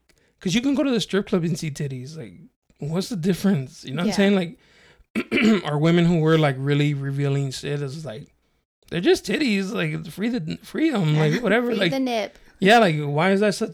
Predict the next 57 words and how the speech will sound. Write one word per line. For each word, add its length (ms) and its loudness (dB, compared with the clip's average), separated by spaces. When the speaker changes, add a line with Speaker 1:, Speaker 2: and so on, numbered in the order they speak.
Speaker 1:
why 300 -2
is 140 0
that 240 -2
such 200 -8
a 60 -4
big 220 -4
thing? 280 -6
Like, 180 -14
but 120 -4
this 140 -2
world 220 0
is 80 -4
full 180 -2
of 100 -6
creeps. 580 -10
Speaker 2:
Well, 220 -4
that 440 -2
Speaker 1:
Like, 120 2
you 60 4
Speaker 2:
and 80 0
Speaker 1:
can't 160 0
even 200 0
wear 160 2
a 60 -8
shirt 380 0
without 260 0
a 40 -4
guy, 340 -2
like, 220 -8
sexualizing 640 -8
you. 80 -8
Speaker 2:
Yeah. 200 -8
Speaker 1:
So 160 -4
imagine 640 4
if 120 2
you're, 160 0
like, 200 -2
out 160 -4
here 160 -4
showing 240 -12
your 80 -18
titties 320 -16
and 120 -16
shit. 80 -16
I 60 -2
Speaker 2:
Like, 60 -4
Speaker 1:
get 120 -6
it. 40 -10
Speaker 2:
no 140 -8
bra 480 -8
or, 100 -14
yeah, 200 -16
Speaker 1:
Yeah. 160 -12
Speaker 2:
you 80 -10
can't 240 -8
do 140 -6
that. 240 -12